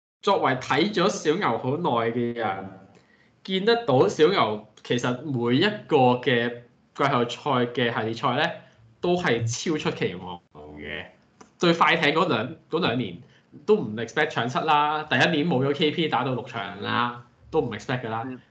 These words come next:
Speaker 1: 今年唔 expect 得。
Speaker 2: 你咁，你咁講咧，你下年 first round 就又對快艇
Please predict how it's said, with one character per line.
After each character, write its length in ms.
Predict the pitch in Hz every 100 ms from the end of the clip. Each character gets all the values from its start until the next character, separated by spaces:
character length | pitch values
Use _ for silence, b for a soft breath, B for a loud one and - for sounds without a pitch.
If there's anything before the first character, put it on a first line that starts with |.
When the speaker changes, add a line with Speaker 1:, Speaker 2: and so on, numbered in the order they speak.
| -
Speaker 1:
今 180 | 185
年 240 | 185 135 160
唔 60 |
expect 480 | 214 - 120 - 180
得。 100 | 147
Speaker 2:
你 60 | 135
咁， 240 | 147 180 - _
你 120 | 160
咁 220 | 147 135 156
講 340 | 127 123 143
咧， 300 | 143 139 135
你 100 | 127 123
下 140 | 123
年 260 | 110 110 120 127
first 200 | 135 127
round 200 | 131 123
就 120 | 113 104
又 260 | 101 101
對 160 | 92 104
快 180 | 101
艇 120 | 95